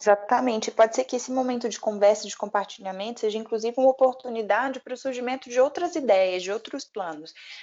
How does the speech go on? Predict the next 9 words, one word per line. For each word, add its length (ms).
De 80
repente, 320
ao 60
invés 240
de 60
necessariamente 680
institucionalizar 1000
um 120
idoso, 600